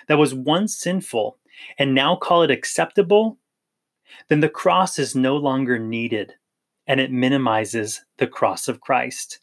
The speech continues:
If that is no longer sin, you have just robbed Jesus from being able to deliver a whole nother segment of the population who is struggling in that area.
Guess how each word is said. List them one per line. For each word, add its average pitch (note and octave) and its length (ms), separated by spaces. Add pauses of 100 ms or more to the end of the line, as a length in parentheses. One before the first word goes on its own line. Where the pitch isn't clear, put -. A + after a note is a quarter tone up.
(760)
If D#3+ 180
that F#3+ 240
is G3+ 140
no D#3 160
longer D3+ 320
sin, F3 560 (680)
you E3+ 200
have F#3+ 180
just C#3+ 480
robbed C#3+ 320
Jesus C3 400
from B2 240
being C#3 200
able C#3 300
to C3+ 140
deliver B2 580
a - 200
whole E3+ 400
nother C3+ 360
segment B2 600
of A#2 120
the B2+ 80
population A#2 880
who A#2+ 160
is A2+ 120
struggling A2+ 460
in A2 80
that G#2+ 180
area. G#2+ 440